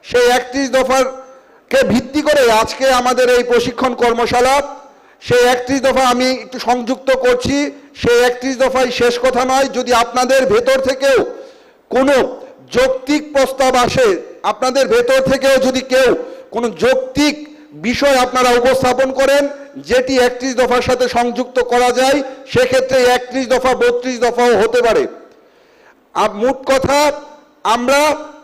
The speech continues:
আগামী দিনে একটি কল্যাণকামী রাষ্ট্র প্রতিষ্ঠা করতে চাই। আমরা বাংলাদেশ জাতীয়তাবাদী পরিবারের প্রত্যেকটি সদস্যই আমাদের নেতা দেশনায়ক জনাব তারেক রহমানের নেতৃত্বে আগামী দিনের যে বাংলাদেশ, সেই বাংলাদেশ আমরা গড়ব সেই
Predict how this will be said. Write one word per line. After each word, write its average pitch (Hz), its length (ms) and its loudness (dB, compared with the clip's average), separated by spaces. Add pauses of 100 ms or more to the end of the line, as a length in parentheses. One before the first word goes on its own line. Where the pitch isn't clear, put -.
(140)
আগামী 269 300 0 (100)
দিনে 285 220 0 (460)
একটি 240 160 -4 (120)
কল্যাণকামী 277 680 2
রাষ্ট্র 254 400 0
প্রতিষ্ঠা 269 360 -2 (100)
করতে 247 220 2 (100)
চাই। 262 160 4 (120)
আমরা 247 180 0 (400)
বাংলাদেশ 240 300 2 (100)
জাতীয়তাবাদী 247 640 0 (100)
পরিবারের 247 420 2 (480)
প্রত্যেকটি 285 520 -2 (140)
সদস্যই 262 560 0 (440)
আমাদের 247 360 0
নেতা 247 180 0 (120)
দেশনায়ক 240 400 0
জনাব 240 280 0
তারেক 240 340 2
রহমানের 247 420 0
নেতৃত্বে 262 500 -2 (480)
আগামী 240 260 0
দিনের 247 340 0
যে 247 60 2 (120)
বাংলাদেশ, 240 420 2 (420)
সেই 240 240 2
বাংলাদেশ 233 340 2 (120)
আমরা 233 240 0
গড়ব 233 220 4 (180)
সেই 240 140 2